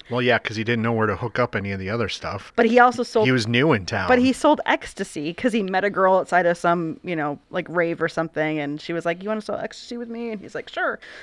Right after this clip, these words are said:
Speaker 2: So, but that didn't really pan out. So he started, he took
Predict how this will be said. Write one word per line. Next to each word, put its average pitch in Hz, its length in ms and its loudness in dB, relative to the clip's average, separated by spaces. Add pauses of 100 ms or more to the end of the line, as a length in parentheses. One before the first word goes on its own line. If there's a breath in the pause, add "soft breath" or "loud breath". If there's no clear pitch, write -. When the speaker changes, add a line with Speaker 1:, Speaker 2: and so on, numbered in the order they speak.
(120)
Speaker 2:
So, 208 460 4 (380)
but 214 180 2
that 226 180 8
didn't 214 200 0
really 196 180 -4
pan 165 280 -2
out. 269 360 6
So 240 180 6
he 247 160 -2
started, 285 640 2 (460)
he 233 200 -6
took - 360 0